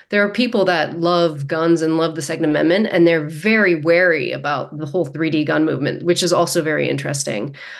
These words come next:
Um, but what he did was he, he captured the Second Amendment in a new techno-political form.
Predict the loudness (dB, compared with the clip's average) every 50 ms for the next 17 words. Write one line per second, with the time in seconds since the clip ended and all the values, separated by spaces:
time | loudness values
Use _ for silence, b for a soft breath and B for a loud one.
0 | B B -2 0 2 4 4 6 6 6 6 4 B B B B B B B B
1 | B B B B 2 2 2 4 4 4 2 4 4 2 2 4 4 4 4 4
2 | 2 2 4 4 4 4 2 -2 -2 -2 0 2 2 2 0 0 -2 -4 -6 -8
3 | -12 _ _ _ _ _ _ _ _ _ _ _ _ _ _ _ _ _ _ _
4 | _ _ _ _ -12 -8 -6 -6 -6 -8 -10 -6 -2 0 0 0 -2 -2 -4 0
5 | 2 2 4 4 4 4 4 2 0 -2 -6 -12 -12 _ _ _ _ _ _ _
6 | _ _ _ _ _ _ _ _ _ _ _ _ _ _ 0 2 2 2 2 0
7 | 2 0 0 2 0 0 -2 -2 -6 -10 -14 _ _ _ _ -6 -4 -2 0 0
8 | 2 4 4 4 6 6 4 2 2 4 4 4 4 6 6 6 6 8 8 8
9 | 6 4 2 0 -4 -8 -8 -8 -4 0 2 2 2 0 0 0 0 0 2 -2
10 | -4 -6 -6 -6 -2 0 2 4 4 4 4 2 2 0 -2 B